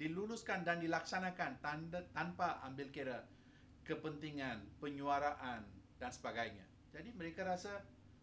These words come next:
apa juga dasar yang diperkenalkan tidak mesti diturut. Mereka sokong ke tak sokong pun, itu dasar akan diperkenalkan. Jadi biar sajalah, mereka tak mau ambil kira,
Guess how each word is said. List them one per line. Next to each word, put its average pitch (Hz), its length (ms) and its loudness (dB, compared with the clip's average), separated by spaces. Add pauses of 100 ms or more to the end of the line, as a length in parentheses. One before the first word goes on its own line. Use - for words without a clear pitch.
(1300)
apa 139 240 0
juga 165 240 4
dasar 156 320 0
yang 156 80 0
diperkenalkan 165 720 -4 (320)
tidak 156 400 6 (1040)
mesti 160 320 2
diturut. 175 400 4 (1700)
Mereka 135 300 0
sokong 190 480 4
ke 220 80 6 (100)
tak 196 140 6
sokong 196 420 2
pun, 254 160 -4 (220)
itu 180 180 -4
dasar 170 380 4
akan 143 240 -2
diperkenalkan. 120 580 -4
Jadi 123 320 -4 (540)
biar 123 240 4
sajalah, 104 340 -6 (160)
mereka 110 300 -8
tak 101 180 -6
mau 101 220 -8 (560)
ambil 117 260 -4
kira, 107 320 -4